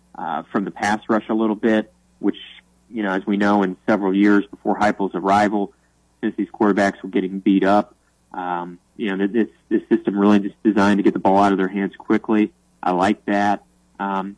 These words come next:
and, and I just, a-, as much as, you know, I have some of those visions of twenty twenty-one Milton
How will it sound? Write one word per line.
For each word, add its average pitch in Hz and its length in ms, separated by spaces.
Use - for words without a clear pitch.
and, 131 220
and 123 120
I 139 80
just, 147 220
a-, - 200
as 160 140
much 135 340
as, 151 180
you 156 100
know, 135 100
I 127 100
have 131 200
some 139 140
of 120 40
those 110 200
visions 120 360
of 104 80
twenty 127 300
twenty-one 110 560
Milton 151 460